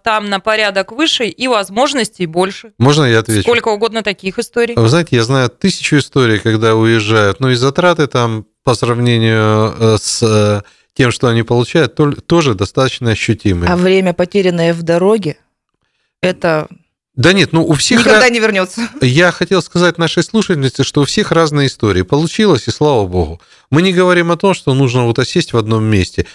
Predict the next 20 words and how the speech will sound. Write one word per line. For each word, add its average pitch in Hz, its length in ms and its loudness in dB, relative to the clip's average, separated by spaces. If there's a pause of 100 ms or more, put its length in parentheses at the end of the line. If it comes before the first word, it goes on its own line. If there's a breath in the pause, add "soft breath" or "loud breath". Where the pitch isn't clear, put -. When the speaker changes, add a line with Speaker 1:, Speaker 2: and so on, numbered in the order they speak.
(200 loud breath)
Speaker 2:
Э, 127 260 2
социальные 180 640 0
лифты 180 440 0
и 156 60 2
социальная 151 560 0
активность 165 460 0
во 143 60 0
все, 139 380 -2
вообще 123 320 -4
приветствуются, 107 840 -2
да? 156 160 0 (300 loud breath)
Возьмем 135 320 0
американцев, 120 720 0
возьмем 113 300 -2
европейцев, 117 600 0
возьмем 165 260 0
даже 156 220 2
нашу 151 400 0
империю 117 480 2
российскую. 98 580 -6